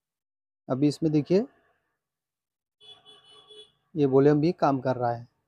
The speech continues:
ठीक है, लेकिन पावर बटन काम नहीं कर रहा है। बाकी सब फंक्शन इसका ओके है। इसमें देखिए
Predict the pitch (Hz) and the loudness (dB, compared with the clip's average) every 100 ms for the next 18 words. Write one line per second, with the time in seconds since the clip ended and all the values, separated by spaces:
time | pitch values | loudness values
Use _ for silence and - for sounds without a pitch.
0 | _ _ _ _ - 151 202 - _ _ | _ _ _ _ -10 -2 -2 -4 _ _
1 | _ 135 185 180 156 156 156 175 151 139 | _ -4 -2 8 8 8 4 2 2 2
2 | 131 123 120 117 117 117 _ _ _ _ | 2 -2 -4 -8 -10 -14 _ _ _ _
3 | - 131 - 185 185 180 165 165 180 160 | -4 -2 0 0 0 -2 -2 0 0 -2
4 | - 160 127 170 160 208 _ _ _ _ | -2 -4 0 0 0 -2 _ _ _ _
5 | _ _ _ 170 - 190 180 165 190 | _ _ _ -10 -2 0 0 0 0